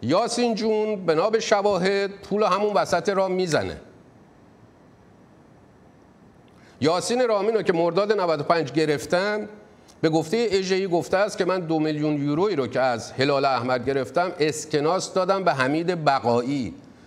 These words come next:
تا به شرکت فروشنده برسونه. خب اون نرسونده، چرا منو گرفتی؟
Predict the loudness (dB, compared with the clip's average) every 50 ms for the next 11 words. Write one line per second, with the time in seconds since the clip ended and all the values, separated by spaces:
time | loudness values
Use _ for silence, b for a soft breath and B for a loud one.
0 | B B B 2 2 4 2 0 0 0 -2 -2 0 0 0 0 -2 -2 -2 -2
1 | -2 -2 -2 -2 -2 0 0 0 -2 0 -2 -2 -2 -4 -8 -10 -12 -14 -14 -14
2 | -16 -8 -4 -2 -2 -2 -4 -6 -4 -2 -2 0 0 0 0 0 0 -2 -6 -6
3 | -10 -8 -8 -8 -8 -6 -4 -2 0 0 0 2 0 0 0 0 -2 -4 -6 -8
4 | -12 -20